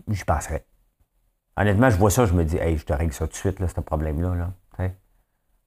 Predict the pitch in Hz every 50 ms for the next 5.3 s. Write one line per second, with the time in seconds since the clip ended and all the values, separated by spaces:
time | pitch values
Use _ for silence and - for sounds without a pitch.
0 | _ _ - - 82 85 92 - _ _ _ - 85 85 80 76 71 71 71 69
1 | 67 69 69 - - - 82 - - - - - - - - 85 82 80 - -
2 | - 78 71 - 92 - - - 90 82 - - 92 90 82 - 85 85 87 87
3 | 90 85 85 82 73 - _ _ _ _ _ _ - 113 156 175 - - 113 110
4 | 117 98 131 156 160 - 117 104 95 - - 87 - - 107 98 92 - - -
5 | - 76 76 76 82